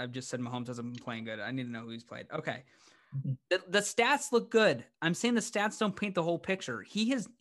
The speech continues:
Speaker 1: his peak was his second, was his first year starting when he threw fifty touchdowns and they lost to the Patriots in the A F C Championship game. That was his best year. He was not better last year when they won the Super Bowl. He actually should have not won that Super Bowl. But then he was,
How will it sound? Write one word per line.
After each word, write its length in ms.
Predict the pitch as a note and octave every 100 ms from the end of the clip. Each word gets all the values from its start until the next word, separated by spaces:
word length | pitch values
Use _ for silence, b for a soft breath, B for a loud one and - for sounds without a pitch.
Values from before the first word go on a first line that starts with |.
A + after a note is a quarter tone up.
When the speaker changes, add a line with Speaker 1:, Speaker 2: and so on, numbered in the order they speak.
| B B B
Speaker 1:
his 240 | - D#4 E4+
peak 360 | - D#4 B3+ -
was 180 | F#3
his 160 | F#3+ F3
second, 340 | - F3+ G#3 F#3+
was 200 | D#3 D#3
his 140 | D#3+
first 280 | - F#3 F3
year 100 | E3
starting 400 | C#3 C#3+ A2+ G2+ A#2
when 100 | C#3+
he 60 |
threw 160 | C3+ D3
fifty 300 | C#3 E3+ -
touchdowns 600 | - A#2 - F2 - - _ _ b b
and 160 | C#3+ D3
they 80 | D3
lost 340 | D3 D3+ D#3
to 60 | D#3+
the 100 | D3
Patriots 460 | C3+ C#3+ C#3 C3
in 60 | C3+
the 140 | A#2 B2
A 40 |
F 80 | A#2
C 100 | B2
Championship 480 | A#2 A2+ A#2 - -
game. 200 | G#2 G2+ b b _
That 180 | E3 G#3
was 140 | B3+
his 120 | B3 D#3+
best 360 | C#3+ F3 -
year. 300 | C3+ A2+ A#2+ _ _ _
He 180 | - F3+
was 180 | E3+ B2+
not 260 | B2 D#3+
better 200 | G#3 G#3
last 340 | G3+ C3 B2+ -
year 140 | A#2
when 120 | A#2+
they 60 | B2
won 220 | A#2 C3+
the 60 | C#3
Super 280 | B2+ A#2 A2
Bowl. 300 | G#2+ A2 C#3 b
He 140 | - F3
actually 300 | G3 A3+ F3
should 160 | -
have 100 | E3+
not 200 | C#3 C#3
won 160 | B2+ B2+
that 160 | A#2 A2+
Super 220 | B2+ A#2
Bowl. 300 | B2+ E3+ - B B _
But 140 | B3 A#3+
then 320 | C#4 B3+ A#3 - _
he 160 | B3+
was, 280 | C4 A#3+ F#3